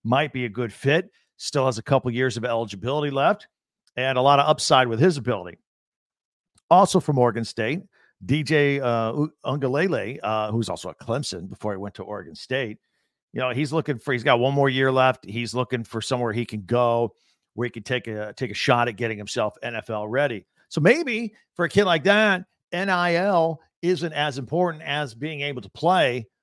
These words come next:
every snap of the season with a coach that he thinks can get him ready for the N F L. Maybe, maybe that's more important to a kid like him than nil money. Washington State's Cam Ward, a dual threat,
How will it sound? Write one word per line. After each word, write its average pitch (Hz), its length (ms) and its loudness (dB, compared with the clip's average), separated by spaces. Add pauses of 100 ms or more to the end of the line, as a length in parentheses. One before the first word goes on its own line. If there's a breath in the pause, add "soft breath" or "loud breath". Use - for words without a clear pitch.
(120)
every 120 220 2
snap 131 340 -2
of 101 60 -14
the 107 60 -10
season 127 600 -4
with 147 200 8
a 139 60 4
coach 151 360 2
that 123 100 -4
he 135 120 -4
thinks 120 320 -4
can 113 140 -12
get 120 180 -4
him 123 200 -4
ready 107 280 -6 (360)
for 139 200 -2
the 113 160 -6
N 110 80 -6
F 101 160 -8
L. 151 320 0
Maybe, 120 280 -4
maybe 123 260 -2
that's 123 440 0
more 123 180 -2
important 113 480 -4
to 120 140 -2
a 104 40 -4
kid 113 260 -6
like 104 180 -6
him 113 340 -4
than 123 280 -4
nil 170 160 4
money. 98 300 -2 (560 soft breath)
Washington 143 640 2
State's 160 380 -2
Cam 151 680 -2
Ward, 151 460 -4 (180)
a 107 160 -12
dual 123 380 4
threat, 151 400 4